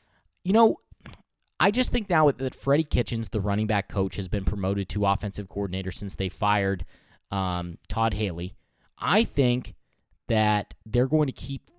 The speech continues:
keep this trend going of what they did last week. Nine targets, nine receptions for Duke Johnson, two touchdowns.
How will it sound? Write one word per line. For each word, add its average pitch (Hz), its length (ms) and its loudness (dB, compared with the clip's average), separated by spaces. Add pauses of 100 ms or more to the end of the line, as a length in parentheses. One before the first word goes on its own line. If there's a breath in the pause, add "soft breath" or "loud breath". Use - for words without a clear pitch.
(140)
keep - 220 -4
this 113 160 -2
trend 110 300 0
going 104 240 6
of 87 100 -2
what 98 160 -2
they 95 100 -4
did 95 160 -2
last 95 320 -4
week. 85 240 -8
Nine 110 340 -2
targets, 110 420 0
nine 104 240 -2
receptions 98 500 -4
for 113 240 -4
Duke 98 240 -4
Johnson, 92 400 -2
two - 180 -2
touchdowns. 87 680 -4